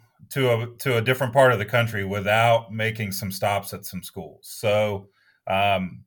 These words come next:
we, we definitely are planning to stop in Morgantown, West Virginia. Uh, we're gonna be mountaineers for a few hours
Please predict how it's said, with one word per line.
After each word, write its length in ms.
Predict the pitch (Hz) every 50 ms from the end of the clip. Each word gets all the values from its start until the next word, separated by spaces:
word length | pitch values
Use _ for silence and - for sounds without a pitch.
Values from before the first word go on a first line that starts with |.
| _ _
we, 240 | - 120 117 113 127
we 240 | 120 - 117 113 110
definitely 680 | - 120 131 147 - 156 147 147 143 143 143 139 - -
are 140 | 120 113
planning 440 | 113 - - 139 139 139 139 131 123
to 100 | 113 113
stop 400 | 110 - - 127 120 127 127 127
in 220 | 123 104 107 104 101
Morgantown, 760 | 101 104 113 123 131 123 113 - 131 123 120 120 120 120 120
West 240 | 110 113 120 - -
Virginia. 600 | - 101 95 107 120 131 143 151 156 175 175 _ _ _ _ _ _ _ _ _ _ -
Uh, 280 | 87 87 90 90 90 90
we're 140 | 92 98 104
gonna 160 | 110 113 110
be 160 | - 117 117 113
mountaineers 680 | 110 117 120 123 110 107 110 110 123 127 131 131 131
for 360 | - - 127 120 123 127 127
a 60 | 123 120
few 360 | - - - 131 127 131 123
hours 500 | 123 127 135 147 170 170 165 - -